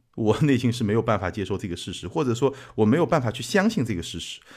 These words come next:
那在这个前提下，当纯电时代到来的时候，丰田和雷克萨斯它在市场上的溢价如何承载？这个大家可以思考一下。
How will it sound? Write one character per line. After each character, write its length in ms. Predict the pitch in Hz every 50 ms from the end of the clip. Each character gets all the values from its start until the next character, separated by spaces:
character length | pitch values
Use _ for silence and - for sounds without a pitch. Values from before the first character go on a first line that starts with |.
| - - -
那 80 | - 170
在 140 | 170 185 180
这 160 | 170 294 269
个 60 | 254
前 260 | - - - 101 98
提 120 | 110 - 82
下， 340 | 78 - 95 76 76 - _ _ _ _ _ _ _ _ _ _ -
当 180 | 160 170 180
纯 240 | 170 - 123 107 135
电 180 | 180 180 165 147
时 160 | - - 110
代 180 | 110 143 127
到 240 | 117 123 165 147 110
来 120 | 92 85 92
的 100 | - -
时 140 | - -
候， 240 | - - 87 78 - -
丰 220 | - 120 120 120
田 180 | 120 117 110 104
和 200 | - - 104 95
雷 140 | 90 92
克 60 | 90 -
萨 200 | - 95 82 80
斯 260 | - - - 82 - _ _ _ _ _ _ _ _ _ _ _ _ -
它 160 | - 101 101
在 140 | - 113 95
市 160 | - - 107
场 160 | 95 98 82
上 260 | - 98 92 90 85
的 220 | 78 92 87 - - _ -
溢 160 | 139 120 -
价 220 | - 113 87 - - - _ _ _ _ _ _ _ _ _ _ _ _ _ _ _ _ _ _ _ _ _ _ -
如 300 | 101 104 113 127 147 143
何 240 | - - 104 98
承 240 | 92 - - 80 85
载？ 240 | - - - - _ _ _ _ _ _ _ _ _ _ _ _ _ _ - -
这 120 | - 104
个 120 | 92 92 87
大 100 | 90 92
家 120 | 101 95
可 120 | - -
以 60 | 95 87
思 160 | - - 101
考 160 | - - 69
一 60 | -
下。 160 | - - -